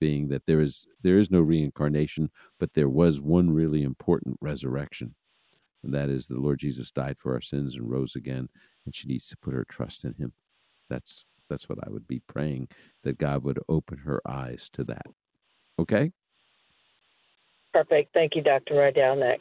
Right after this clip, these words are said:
Speaker 1: Okay. Oh, thank you so much for your call. And we're gonna talk with Matt in Hudsonville, Michigan, uh, listening on W G N B and probably making some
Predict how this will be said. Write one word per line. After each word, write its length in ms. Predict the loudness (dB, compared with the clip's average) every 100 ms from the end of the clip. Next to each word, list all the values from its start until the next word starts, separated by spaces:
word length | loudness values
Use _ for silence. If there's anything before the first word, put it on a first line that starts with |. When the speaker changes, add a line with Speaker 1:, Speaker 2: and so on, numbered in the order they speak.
| 2
Speaker 1:
Okay. 220 | 2 0 -14 _ 2
Oh, 160 | 6 6
thank 300 | 4 0 0
you 40 |
so 140 | 0
much 180 | 0 0
for 100 | 0
your 100 | -2
call. 340 | 2 2 2 -2 _ _ _
And 360 | 0 2 4 4
we're 100 | 4
gonna 120 | 4
talk 360 | 4 2 2 0
with 300 | -2 0 -4
Matt 540 | -2 0 0 -2 -6 _ -10
in 600 | -2 0 2 0 0 -2 -6 _ _ _ -4
Hudsonville, 600 | -4 0 0 4 6 6
Michigan, 640 | 4 4 2 4 4 0 _ _ _ _ -20 _
uh, 360 | 0 2 4 2 -2 -2
listening 280 | 0 4 4
on 60 |
W 280 | 6 8 8
G 200 | 8 6
N 140 | 6 6
B 220 | 6 6
and 200 | 6 4
probably 320 | 4 6 6
making 320 | 6 4 2 0
some 420 | 4 4 4